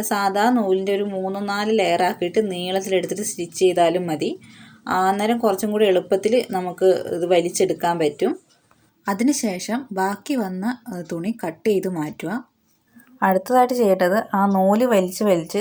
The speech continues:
തുണി അടിമറിച്ചിടണം. കുറച്ച് പണിയാണ് അത് മ-, മറിച്ചിടാനായിട്ട്.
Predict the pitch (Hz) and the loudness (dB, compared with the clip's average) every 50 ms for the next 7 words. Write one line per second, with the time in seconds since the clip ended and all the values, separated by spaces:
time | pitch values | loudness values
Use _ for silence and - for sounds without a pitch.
0 | - - - 180 175 180 190 - - 185 175 175 185 190 196 202 202 202 - 190 | -6 -4 -2 -2 0 0 -2 0 2 2 2 2 2 2 2 2 0 2 0 0
1 | 160 156 156 170 202 226 - - - - _ _ - - 170 175 175 - - 277 | 0 0 -2 -4 -6 -8 -10 -18 -20 -20 _ _ -2 0 0 0 -2 -4 -4 0
2 | - 269 240 226 226 240 240 233 233 226 220 220 214 208 190 190 185 196 190 185 | 4 6 6 6 6 6 6 6 6 6 4 4 4 4 4 4 4 2 4 4
3 | 190 190 - 233 196 196 196 202 208 190 165 156 156 - - | 2 2 2 4 4 6 6 6 4 4 2 0 0 0 0